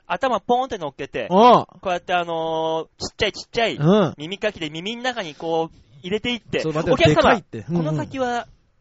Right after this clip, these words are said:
Speaker 1: あ、お客様、随分詰まってますね。この先、この耳かすを取るのは二千円になりますが、どうしますか？」「お、お、出す、出すから、じゃあ耳。」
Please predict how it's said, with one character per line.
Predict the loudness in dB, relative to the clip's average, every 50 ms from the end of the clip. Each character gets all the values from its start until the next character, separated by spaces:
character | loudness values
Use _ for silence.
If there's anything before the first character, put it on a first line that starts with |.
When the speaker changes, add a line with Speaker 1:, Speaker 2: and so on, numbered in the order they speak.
| _ _ _ _ _ _ _ _ _ -8
Speaker 1:
あ、 | -8 -8 -8 _ _ _ _ _ _ _ -12
お | -10
客 | -8 -6 -2
様、 | -2 -2
随 | -2 -4 -4 -4 -4
分 | -4
詰 | -6 -8 -6 -6
ま | -6
っ | -6
て | -4 -6
ま | -6 -6
す | -6
ね。 | -6 -6 -6 -6 -6 -8 -10 _
こ | -10 -10
の | -8
先、 | -8 -8 -10 -10 -10 -10 -10 -10 -10
こ | -10 -8
の | -4 -2 0 0 0 -2
耳 | -4 -8 -10 -6
か | -6 -6 -6
す | -6 -8 -10
を | -8
取 | -6 -6 -6 -6
る | -4
の | -2 -2
は | -2 -2 -2 -4 -8
二 | -12 -12 -14 -12
千 | -10 -10 -10
円 | -10 -12 -12
に | -14
な | -16
り | -14 -14
ま | -14 -14
す | -12
が、 | -10 -6
ど | -4 -4 -4
う |
し | -4 -6
ま | -12 -12
す | -14
か？」 | -18 -20 -20 _ _ _ _ _ _ -20 -20 -20 -20 -20 _ _ _ _ _ _
「お、 | -8 -8 -6 -6 -8 -6 -6 -6 -6
お、 | -8 -6
出 | -6 -6
す、 | -6 -6 -10 -14 -20 _ _ -10
出 | -10 -10
す | -10 -10
か | -10 -8
ら、 | -8 -8 -10 -12 -8
じ | -6 -6
ゃ | -6
あ |
耳。」 | -6 -8 -10 -10 -10 -10 -10